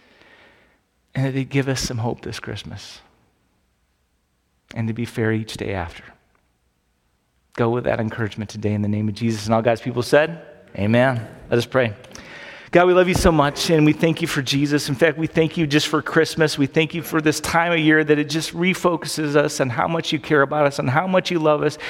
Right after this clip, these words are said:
that you weren't let, willing to let us go to our destruction, so you sent us your son. We think of Jesus in a, a baby in a manger, but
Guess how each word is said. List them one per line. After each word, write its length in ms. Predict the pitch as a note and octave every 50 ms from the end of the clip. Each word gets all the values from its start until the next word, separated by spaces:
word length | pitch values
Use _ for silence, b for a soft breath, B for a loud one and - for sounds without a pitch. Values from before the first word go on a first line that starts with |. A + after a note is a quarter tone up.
| B B B
that 140 | B - D#3+
you 80 | D#3+
weren't 300 | D3 D#3 F3 G3+ G#3+ G3+
let, 320 | G3+ G3+ G3 G3 F#3+ E3 E3+
willing 300 | F#3 F#3 F#3 F#3 F3 F3
to 60 | E3+
let 160 | E3+ F3 E3+
us 140 | F3 E3 -
go 160 | - F3 E3+
to 240 | E3+ F3 E3 E3 - -
our 80 | F3 E3+
destruction, 640 | D#3+ - - - E3+ D#3+ D#3 - - E3+ E3 D#3+
so 120 | D3+ - D#3+
you 200 | D#3+ D#3 D3+ D3
sent 280 | - - E3+ E3+ F3
us 220 | F3+ F3+ F3 - -
your 160 | - E3 D#3
son. 640 | D3+ - - C#3+ C3+ C3+ C3 C#3 C3 B2 A#2+ A2+ G#2 - B B B B B B B B B B B B B B B B B B B - _ _ _ B B B B B B B -
We 80 | D3
think 220 | B2+ A#2 D#3+ D#3 D#3
of 100 | C#3+ B2+
Jesus 400 | A#2+ C#3+ D3 C#3+ C#3+ C3+ - -
in 100 | C#3 C3
a, 80 | B2+ A#2 - - - -
a 60 | -
baby 380 | A#2+ C#3 C#3 C#3+ C#3 C3+ B2+ B2+
in 100 | B2 B2
a 20 |
manger, 460 | B2 A#2+ B2 C#3 C#3+ B2+ A2+ B2 B2+
but 200 | A2 C3 B2+ -